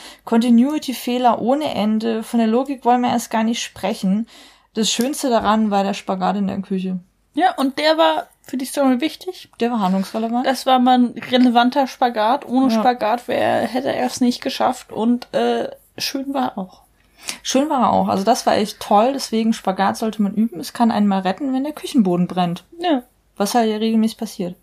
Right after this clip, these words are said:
Speaker 1: Ähm, genau, aber nachdem hatten wir dann alle, weil es gibt auch eine Szene, wo die dann, äh, mit dem Bösewichten, den Fokuhila-Bösewichten auf dem Dach rumrennen.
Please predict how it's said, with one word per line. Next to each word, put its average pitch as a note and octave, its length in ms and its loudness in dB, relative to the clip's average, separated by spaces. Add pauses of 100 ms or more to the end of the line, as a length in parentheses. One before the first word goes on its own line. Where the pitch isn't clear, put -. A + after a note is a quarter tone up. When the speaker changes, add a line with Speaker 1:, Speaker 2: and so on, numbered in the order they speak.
(180)
Speaker 1:
Ähm, G#3+ 520 2
genau, G#3 240 4
aber F#3 200 2
nachdem A3+ 680 0
hatten B3+ 260 2
wir B3 100 4
dann A3+ 160 2
alle, B3 380 2
weil G#3 120 2
es G3+ 100 -4
gibt A#3 160 -4
auch - 80 2
eine A3 140 4
Szene, A3 440 0
wo G#3 60 -4
die G#3 180 -4
dann, G3 500 0
äh, F#3+ 220 -2
mit A3 220 2
dem G3+ 220 2
Bösewichten, A3+ 960 0
den G3 180 0
Fokuhila-Bösewichten G#3 1300 -2
auf G3 140 -4
dem G3+ 100 0
Dach - 280 -2
rumrennen. A#3 540 0